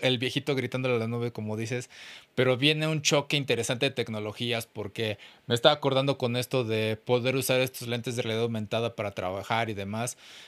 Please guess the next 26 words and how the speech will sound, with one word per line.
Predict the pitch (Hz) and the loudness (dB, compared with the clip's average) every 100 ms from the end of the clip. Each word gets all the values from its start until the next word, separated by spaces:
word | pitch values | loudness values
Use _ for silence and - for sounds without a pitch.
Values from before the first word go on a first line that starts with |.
| - | -12
eh, | 107 107 107 107 107 - | 0 4 4 4 0 2
cómo | 147 147 | 2 2
están | 143 143 143 143 | 4 4 4 2
algunos, | 127 135 139 131 139 | 2 2 0 -2 -6
eh, | 117 117 117 113 | -4 -2 -2 0
cafés | 120 139 139 - | 0 2 0 0
japoneses | - 120 117 127 127 135 | -2 -2 -2 -2 -2 -4
co-, | - 135 - | -6 -8 -6
eh, | 113 110 113 | -6 -6 -4
contratando | 117 117 127 131 | -2 -2 -2 -2
a | 127 | -2
personas | 110 127 123 | -4 -4 -4
con | 123 | -4
discapacidades | 104 110 98 107 123 120 123 127 - | -6 -8 -8 -6 -2 0 0 -2 -4
y | 117 | -6
que | 123 | -4
manejen | 110 113 117 120 | -4 -4 -4 -4
ciertos | 123 113 120 | -4 -4 -6
robots | 113 104 117 117 113 | -6 -2 -2 -2 -8
desde | 104 - | -10 -8
su | 110 | -8
casa | - 123 131 135 - - _ _ | -2 0 2 0 -4 -20 _ _
para | 104 104 | 0 0
atender | - 110 113 117 | 0 -2 0 2
estos | 117 123 | 0 -2
restaurantes. | 110 107 104 104 123 123 151 156 | -4 -2 -2 0 -2 0 -2 -4